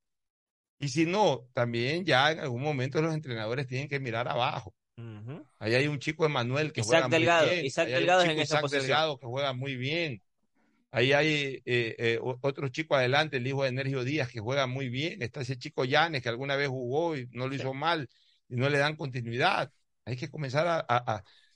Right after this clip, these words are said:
Speaker 1: a, a poner ese tipo de jugadores, porque ya estos de acá que les interesa jugar bien cuando quieren, y cuando no quieren, increíblemente bajan su rendimiento. Ya en un momento determinado tienen que ir siendo relevados del equipo.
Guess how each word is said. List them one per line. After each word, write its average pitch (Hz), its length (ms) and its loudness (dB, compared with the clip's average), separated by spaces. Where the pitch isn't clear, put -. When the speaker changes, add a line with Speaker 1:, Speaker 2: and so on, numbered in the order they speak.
Speaker 1:
a, 113 300 2
a - 80 0
poner 135 300 2
ese 160 160 0
tipo 165 240 -4
de 156 60 2
jugadores, 143 400 2
porque 120 240 -4
ya 151 120 4
estos 180 200 0
de 165 60 6
acá 165 260 2
que - 220 -10
les 127 160 4
interesa 139 420 4
jugar 175 200 6
bien 190 180 2
cuando 165 280 -4
quieren, 160 440 2
y 127 100 -4
cuando 123 260 -2
no 156 160 0
quieren, 175 380 2
increíblemente 151 840 2
bajan 160 240 2
su 151 100 -8
rendimiento. 147 540 -8
Ya 135 140 -2
en 165 80 -4
un 175 100 -8
momento 165 260 -2
determinado 156 340 -4
tienen 165 180 -2
que 156 80 -4
ir 165 120 0
siendo 170 260 -2
relevados 156 520 2
del 156 120 0
equipo. - 480 -10